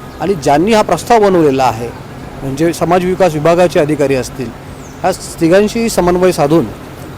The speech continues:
कशा प्रकारे आपण जो प्रस्ताव बनवला, तो चुकीचा आहे, हे आपण त्यांना आज सांगितलं आणि त्याच्यामध्ये दुरुस्ती करून,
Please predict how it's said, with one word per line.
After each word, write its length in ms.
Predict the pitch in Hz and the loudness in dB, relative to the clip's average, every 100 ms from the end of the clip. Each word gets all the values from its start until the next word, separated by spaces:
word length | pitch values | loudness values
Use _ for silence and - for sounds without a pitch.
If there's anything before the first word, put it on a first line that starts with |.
| - | -6
कशा 220 | 160 233 | 0 2
प्रकारे 540 | 220 202 185 180 196 185 - | 4 2 4 4 4 2 -2
आपण 280 | 156 190 185 | -2 2 4
जो 100 | 185 | 4
प्रस्ताव 340 | 175 151 196 | 2 0 2
बनवला, 460 | 185 180 180 165 117 - - - - - - - - - | 4 4 6 4 4 -2 -14 -16 -16 -16 -16 -16 -8 0
तो 60 | 202 | 0
चुकीचा 500 | - 175 233 214 180 | 0 -2 0 4 4
आहे, 400 | 131 113 113 - - - - - | 4 -2 -8 -16 -16 -16 -14 -2
हे 60 | 170 | 0
आपण 280 | 165 180 | 2 0
त्यांना 380 | 175 160 160 190 - - - | 0 0 2 2 0 -4 0
आज 120 | 170 | 0
सांगितलं 720 | - - 160 175 226 196 139 - - - - | -2 0 2 4 4 4 4 0 -14 -16 -6
आणि 100 | 170 | -2
त्याच्यामध्ये 800 | 185 - 143 208 202 190 196 220 - - - - - | -2 0 2 4 4 4 4 4 2 -12 -18 -16 -4
दुरुस्ती 340 | 156 226 - 240 | 0 0 0 2
करून, 320 | 202 214 | 4 4